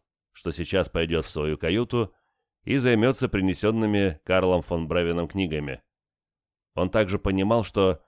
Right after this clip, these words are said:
именно ему придется стать тем, кто должен все изменить. Или хотя бы добиться того, чтобы люди, принимающие решения,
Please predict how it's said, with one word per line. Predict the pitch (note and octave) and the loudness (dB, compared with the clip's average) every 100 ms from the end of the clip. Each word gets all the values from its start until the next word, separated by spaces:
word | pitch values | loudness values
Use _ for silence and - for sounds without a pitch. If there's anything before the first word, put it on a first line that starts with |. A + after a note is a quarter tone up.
| _ - | _ -6
именно | F#2+ G#2 F#2+ | -2 0 2
ему | F#2+ G#2 A#2 F2 C#2+ _ - | 0 2 2 0 -2 _ -8
придется | F2 F2 F#2 - F2 | -4 0 0 0 -6
стать | - D#2+ - | -4 -6 -4
тем, | F#2+ A2 | -2 -2
кто | - - E2+ | -4 -4 -2
должен | D2+ E2 D#2 D#2 | 0 -2 -2 -6
все | - D2+ C#2 | -6 -6 -6
изменить. | C2 D#2 C#2+ B1+ - _ _ _ _ _ _ - | -8 -8 -8 -12 -20 _ _ _ _ _ _ -2
Или | G#2 C#3+ | 2 2
хотя | - A#2 A2 | 2 2 2
бы | G#2+ | 2
добиться | F#2 E2+ F2 F#2 F2+ | 2 2 0 -4 -4
того, | E2 D#2 G#2+ | -2 0 0
чтобы | - E2+ D#2+ | 0 -2 -2
люди, | D#2+ A#2 F2+ | -2 -2 -2
принимающие | E2 E2 D#2+ D#2+ D#2+ C#2+ D#2+ D2 | -4 -4 -2 -2 -2 -4 -6 -6
решения, | C#2+ F#2+ G#2 G2+ F2 | -4 -4 -2 -2 -2